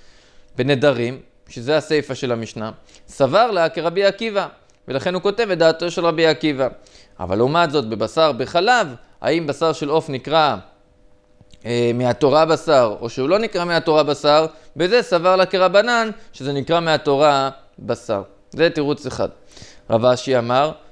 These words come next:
תירוץ נוסף, כולה רבי עקיבא היא. האמת היא שגם תחילת המשנה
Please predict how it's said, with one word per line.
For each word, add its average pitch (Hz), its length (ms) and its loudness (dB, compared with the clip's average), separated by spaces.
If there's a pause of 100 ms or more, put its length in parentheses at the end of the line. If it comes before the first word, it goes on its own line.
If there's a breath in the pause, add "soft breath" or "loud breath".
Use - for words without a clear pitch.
(120)
תירוץ 131 360 -2
נוסף, 165 460 0 (420 soft breath)
כולה 247 460 4
רבי 196 220 2
עקיבא 160 360 -2
היא. 117 220 -4 (360)
האמת 185 300 -2
היא 202 80 -4
שגם 180 300 2
תחילת 175 280 2
המשנה 160 500 0